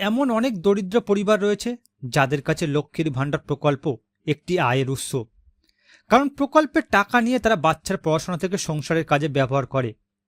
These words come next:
তাই সময় মতো টাকা না এলে সমস্যায় পড়তে হয়। বন্ধুরা, বর্তমানে বাংলার দু কোটি একুশ লক্ষ মা বোন লক্ষ্মীর ভাণ্ডার প্রকল্পের টাকা পাচ্ছে।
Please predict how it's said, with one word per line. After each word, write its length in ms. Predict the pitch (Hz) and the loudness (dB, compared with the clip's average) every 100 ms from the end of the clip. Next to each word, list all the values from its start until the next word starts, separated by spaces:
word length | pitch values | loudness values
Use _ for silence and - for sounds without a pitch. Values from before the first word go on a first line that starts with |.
| _ | _
তাই 140 | 143 139 | 0 0
সময় 360 | - 190 294 | -2 0 0
মতো 240 | 294 294 294 - | 0 -2 -4 2
টাকা 260 | 160 - 202 | 2 2 0
না 120 | 202 | 0
এলে 200 | 202 202 139 - _ _ - | 0 0 -2 -8 _ _ -12
সমস্যায় 580 | - 165 160 - 208 208 | -2 0 0 0 -2 0
পড়তে 300 | 151 - 135 | -2 -2 -4
হয়। 260 | 113 135 110 _ _ _ _ _ _ _ _ - | 0 0 0 _ _ _ _ _ _ _ _ -4
বন্ধুরা, 380 | 151 269 330 330 | 0 2 2 0
বর্তমানে 560 | 214 233 - - 262 302 196 | 2 0 0 0 2 2 2
বাংলার 400 | 196 220 240 254 160 | 0 0 2 0 0
দু 140 | 175 247 - | -2 -2 0
কোটি 280 | 214 208 247 175 | 2 2 2 0
একুশ 240 | - 214 - | 0 -6 -4
লক্ষ 200 | 185 - 214 | -4 -2 -4
মা 160 | 156 151 | 0 2
বোন 200 | 151 170 233 - _ | 2 -2 -4 -10 _
লক্ষ্মীর 440 | 135 151 - 170 | -4 -4 -2 -4
ভাণ্ডার 360 | 151 123 143 175 | -2 -4 -2 -2
প্রকল্পের 500 | - 147 139 131 180 - | -2 -2 -2 0 -4 0
টাকা 240 | 165 - 123 | 0 0 0
পাচ্ছে। 400 | 131 123 - | -2 -2 -4